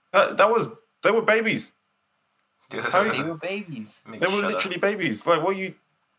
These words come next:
Speaker 1: no.
Speaker 3: I, I doubt if it's, I don't think it's gonna be live action. I, this pro-, they're probably gonna, like, three D it or something, whatever it
Speaker 1: It's
Speaker 3: is.
Speaker 1: freaking
Speaker 3: C G I it.
Speaker 1: damn near impossible.
Speaker 3: C G I, they're,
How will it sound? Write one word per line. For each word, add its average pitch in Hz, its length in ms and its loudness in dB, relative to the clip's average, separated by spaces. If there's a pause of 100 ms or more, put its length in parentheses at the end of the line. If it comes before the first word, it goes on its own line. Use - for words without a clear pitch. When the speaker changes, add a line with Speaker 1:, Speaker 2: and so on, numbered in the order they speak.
(160)
Speaker 1:
no. 185 320 4
Speaker 3:
I, 120 280 -4
I - 20 -2
doubt 233 240 4
if - 80 -14
it's, 131 160 -6
I 135 80 2
don't 185 220 -2
think 123 120 -14
it's 107 100 -12
gonna 104 160 -8
be 101 120 -10
live 95 240 -2
action. - 300 -8
I, 92 140 -4
this 147 240 -10
pro-, - 180 -6
they're 143 120 -4
probably 160 220 -6
gonna, 110 140 -4
like, 95 220 0
three 117 400 -10
D 107 260 -8
it - 40 -8
or - 180 -8
something, - 320 -16
whatever 127 320 -6
it - 40 -6
Speaker 1:
It's - 200 -8
Speaker 3:
is. 156 160 -8
Speaker 1:
freaking 170 80 -4
Speaker 3:
C 160 80 2
G 156 80 2
I 147 100 6
it. 110 40 4
Speaker 1:
damn 143 200 4
near 143 140 6
impossible. 113 440 -2 (320)
Speaker 3:
C 135 240 -6
G 123 120 -6
I, 123 140 2
they're, 117 220 -6